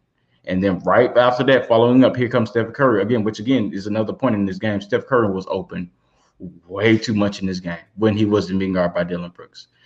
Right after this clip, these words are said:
Um, so that's the story of the game. I think it's just, I think Grizzlies were outcoached. Players played,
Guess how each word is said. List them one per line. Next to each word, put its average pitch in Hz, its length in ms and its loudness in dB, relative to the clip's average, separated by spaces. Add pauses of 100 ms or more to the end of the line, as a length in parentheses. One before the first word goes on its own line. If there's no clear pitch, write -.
(200)
Um, 95 260 2
so 110 140 0
that's 123 240 4
the 139 100 -2
story 117 320 0
of 110 60 -2
the 110 80 -6
game. 113 360 -2
I 95 60 -8
think 104 240 -6
it's 98 160 -6
just, 95 200 -12
I 90 80 -8
think 101 180 -6
Grizzlies 110 320 -6
were 101 120 -2
outcoached. 107 460 -2
Players 107 280 0
played, 101 560 0